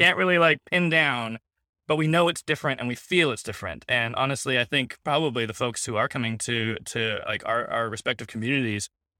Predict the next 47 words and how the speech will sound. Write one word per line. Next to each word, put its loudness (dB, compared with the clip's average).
are 2
folks 0
who 0
are 2
kind 0
of -4
going 0
through -4
that 0
same -2
story 0
that 0
you, 0
you, -2
you -6
went -6
through -4
in -2
the -4
beginning, -6
where -6
it's -8
like, -4
"Where, 0
where 2
are 4
my 0
people? -4
I 0
don't -4
feel 0
like 0
the -16
people -4
I'm -4
talking -2
to -4
are -6
quite 0
approaching 2
things -2
the -8
same 0
way 4
as -2
I 0
am." -10